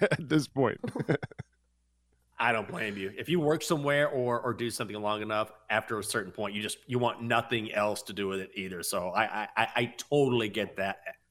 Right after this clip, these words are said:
Speaker 2: completely,
Speaker 1: Hundred percent.
Speaker 2: one hundred percent. Well, if, if we win some money this weekend, Faraz, we can go somewhere besides Subway. Let's talk about the Vikings and the Bills,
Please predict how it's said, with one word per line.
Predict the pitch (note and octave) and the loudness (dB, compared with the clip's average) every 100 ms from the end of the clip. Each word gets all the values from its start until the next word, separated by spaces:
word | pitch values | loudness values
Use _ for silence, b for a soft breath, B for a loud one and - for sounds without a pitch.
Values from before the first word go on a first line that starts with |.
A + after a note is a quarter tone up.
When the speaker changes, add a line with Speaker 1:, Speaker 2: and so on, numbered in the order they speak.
| _ - | _ -4
Speaker 2:
completely, | B2+ - D3 A#2 G#2+ | -2 0 0 2 0
Speaker 1:
Hundred | - | 0
percent. | G#2+ | 0
Speaker 2:
one | |
hundred | A2 | 0
percent. | - - - _ B B B | -4 -12 -18 _ B B B
Well, | C#3 G#3 C#4 C#4 | 8 10 10 10
if, | A#3 A3+ - | 8 8 4
if | F#3+ G3 | 2 6
we | F3 | 6
win | B3 | 6
some | - A3 | 4 4
money | A3+ A3 | 4 6
this | G3 - | 6 6
weekend, | F#3 A#3+ A#3+ - | 4 6 2 0
Faraz, | A#2 A2 G2+ A#2+ B2+ | 0 4 4 2 0
we | C#3 | -2
can | |
go | C#3 C#3 | 0 0
somewhere | - C#3+ C3 C3 | 0 0 2 2
besides | B2 A2 C#3 D3+ - | 2 2 4 4 2
Subway. | - F2+ E2+ F2 E2 | 0 -2 -2 -2 0
Let's | A2 B2+ | 0 2
talk | - D#3+ D3 | 4 4 4
about | C#3 B2+ | 4 4
the | A2 | 2
Vikings | - B2+ C#3 - C3 B2 | 4 4 4 2 -4 0
and | A2+ | 0
the | |
Bills, | G2 C3 D#3 A#2 - | 2 4 6 4 0